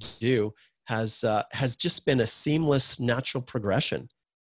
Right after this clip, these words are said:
There hasn't been any weird shift that now we're trying to convince our clients that this is the best way of doing it. I've just,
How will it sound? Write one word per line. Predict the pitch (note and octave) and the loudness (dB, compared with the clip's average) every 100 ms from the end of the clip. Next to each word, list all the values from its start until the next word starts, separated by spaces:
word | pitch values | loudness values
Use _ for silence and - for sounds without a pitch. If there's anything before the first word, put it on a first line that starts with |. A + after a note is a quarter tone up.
| - | -2
There | C#3+ | 2
hasn't | F3+ E3 | 2 2
been | D3 | 4
any | C3+ B2+ | 6 4
weird | A2+ A2 C3 D3 C3 | 2 2 4 4 4
shift | - - - C#3+ F3 - - | 2 0 2 2 2 -2 -6
that | - | -2
now | A#2+ | -2
we're | C3 | -2
trying | A#2+ C3 A2+ | -2 -4 -4
to | |
convince | - A#2 C3 C3+ | -4 -2 0 0
our | F2+ | -2
clients | - G#2+ A2+ C3 | -2 0 0 0
that | A#2+ | -2
this | A#2+ | -2
is | G#2+ | -2
the | G#2 | 0
best | G#2+ A2 - | 2 2 2
way | G#2+ | 0
of | G2+ | 2
doing | A2+ G#2+ G#2+ C3+ | 2 2 0 0
it. | F2 - - _ _ _ - | -2 -6 -18 _ _ _ -4
I've | D3 | 0
just, | D3+ C3+ | 2 0